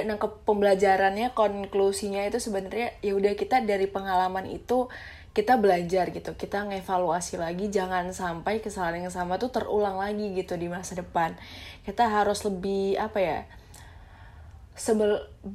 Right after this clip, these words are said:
think before actions, ya nggak sih, kayak berpikir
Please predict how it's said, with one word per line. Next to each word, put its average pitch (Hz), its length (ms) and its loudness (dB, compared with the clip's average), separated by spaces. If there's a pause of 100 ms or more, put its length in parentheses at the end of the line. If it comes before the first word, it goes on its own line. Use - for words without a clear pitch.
(340)
think 285 360 4
before 226 540 4
actions, 208 720 -2 (220)
ya 196 120 0
nggak 180 160 -2
sih, 185 100 -4
kayak 185 160 2 (120)
berpikir 202 280 -2